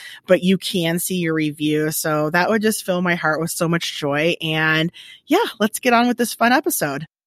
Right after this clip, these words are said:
Hello, frenzies, and welcome back to episode six of Healthy Teacher, Happy Teacher. I am your host, Jessica Martin, and I go by the Whimsical Teacher online.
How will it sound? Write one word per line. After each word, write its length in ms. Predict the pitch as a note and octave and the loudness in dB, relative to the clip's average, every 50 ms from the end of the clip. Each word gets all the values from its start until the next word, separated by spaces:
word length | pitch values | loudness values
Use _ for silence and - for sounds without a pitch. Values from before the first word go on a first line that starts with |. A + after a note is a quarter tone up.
| _ _ _ _ _ | _ _ _ _ _
Hello, 280 | - F4 G4+ A4 A4+ A4 | 0 4 6 6 6 4
frenzies, 920 | - - F#4 D#4+ D#4 D4+ D4 C4+ B3+ C4+ B3 A#3+ A#3 G#3+ G3 F#3+ F#3 F3 | 4 4 4 6 6 8 6 6 4 2 0 0 0 0 2 2 2 2
and 240 | F3+ F3 F#3+ G3+ G3+ | 2 0 0 0 2
welcome 460 | G3 G3+ G3+ G#3+ A3 - B3+ C4 C4+ | 4 6 6 6 4 2 0 0 0
back 320 | A3+ G#3 F#3 E3+ F3 F3+ - | 0 0 0 0 0 -2 -4
to 240 | - - F#3 E3+ - - | -6 -6 -4 -4 -4 -4
episode 560 | D#3 D#3+ - - G3+ G3 - C4 C#4 D4+ D4 | -6 -8 -6 -8 -8 -6 -2 0 0 0 -2
six 420 | - - - B3 - - - - - - | -2 -4 -4 -4 -4 -6 -6 -8 -10 -8
of 180 | E3+ D#3+ D3 - | -8 -8 -8 -8
Healthy 400 | - - D3+ D3+ - - A3+ B3 | -8 -6 -4 -4 -2 -2 -2 -2
Teacher, 480 | - - - E3+ - - - C4 D4+ | -2 -2 -4 -4 -2 -2 -2 -2 -2
Happy 380 | - - - B2 - - D3+ C#3+ | 0 0 -2 -2 -2 -4 -8 -10
Teacher. 420 | - - D3 C#3 - - F3+ - - | -10 -10 -10 -10 -8 -8 -6 -6 -6
I 120 | E3 D#3+ | -6 -8
am 200 | D3+ D3+ D#3 E3 | -8 -8 -8 -6
your 160 | F#3+ B3+ C#4 | -4 -4 -4
host, 360 | C4+ - F3 D#3+ G3+ - - | -4 -2 -2 -2 -2 -2 -2
Jessica 340 | - C#3+ - - A3+ - D4+ | -2 -2 -2 -2 -2 0 2
Martin, 400 | D#4 C4+ G#3+ F#3 - G3+ A3 A3+ - - - - - - - | 4 6 4 4 4 2 2 0 0 -4 -10 -18 -18 -6 -2
and 80 | D#3+ | 0
I 80 | D#3 D3+ | 0 2
go 160 | D3+ E3 F3+ | 4 4 4
by 160 | A3 A#3+ C4 | 6 6 6
the 160 | B3+ G3+ D#3 | 6 4 4
Whimsical 400 | D3+ E3 G#3+ D4 C#4+ D#4 - D#4+ | 4 6 6 6 6 4 2 0
Teacher 380 | D4+ - - C4 - - C#4 C4+ | -2 0 -2 -2 0 0 0 2
online. 560 | C4+ D4 D#4 D4 F#3 D3 C3+ A#2+ D#3 A3 C#4 | 2 4 2 2 2 0 0 0 0 -2 -4